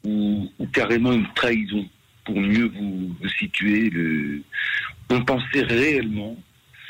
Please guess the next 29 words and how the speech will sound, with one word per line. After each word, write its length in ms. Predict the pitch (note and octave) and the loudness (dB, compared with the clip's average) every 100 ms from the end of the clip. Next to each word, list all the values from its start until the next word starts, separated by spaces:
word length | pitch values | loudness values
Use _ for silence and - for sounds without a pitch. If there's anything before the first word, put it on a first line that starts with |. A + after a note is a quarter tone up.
| - - _ - | -20 -20 _ -4
que, 40 | |
euh, 760 | A#2 C3 B2 G#2+ F2+ E2 D#2 - - - - | 0 0 0 -2 -2 -2 -4 -4 -10 -10 -4
après 440 | A2 - - D3+ | -4 -4 0 2
le, 100 | A#2+ | 2
le, 320 | G2 E2+ F2 | 2 2 2
l'arrêt 240 | E2 G2+ G#2+ | 2 2 2
de 60 | |
la 80 | F#2+ | 0
Cour 160 | - F#2 | -2 -2
d'appel, 480 | F#2 G#2 B2 C#3 C3+ - - - - | 0 2 2 0 -6 -12 -10 -10 -2
la 80 | A2+ | 0
justice 420 | G#2+ - - D#3 - | 0 -4 -4 -6 0
commençait 380 | A2 G2+ - | 2 2 2
à 60 | A2 | 0
prendre, 500 | - - B2+ A#2+ F#2 | -2 -2 0 2 2
euh, 200 | F2+ E2 - _ - | 2 0 -4 _ -6
conscience 520 | - A2+ - A#2+ G2+ - - - - _ _ - - - - | 0 0 2 2 2 0 -4 -6 -10 _ _ -20 -20 -20 -20
de, 500 | E2+ F#2 F2 F2 D#2+ D#2 - - - - | -2 2 4 4 0 -2 -8 -8 -10 -6
des 440 | - - D#2+ A2+ | -4 -4 -2 -2
contradictions, 1120 | - A#2+ - A2 F#2 - - A#2+ B2+ C3+ C#3+ | 2 0 0 -2 -2 -6 -2 2 4 4 2
des 180 | C3+ F#2 | 2 0
dysfonctionnements, 1120 | C3+ G3 - A2+ - A#2 A2 A#2 B2 C3 C3 | 0 -2 0 0 2 2 4 4 2 2 2
de, 220 | C3 G#2 F#2 | 2 2 0
de 180 | G2 | 2
la, 400 | G2 G2 F#2+ F2+ F2 | 2 2 2 0 -4
comment 180 | G2 | -10
dirais-je, 720 | F2+ F2 F2 E2 E2 - - - | -6 -2 -2 -4 -12 -16 -8 0
de 80 | |
l'instruction 760 | G#2 G2 - G#2 - C3+ C#3+ C#3+ | 2 2 0 -2 0 2 2 0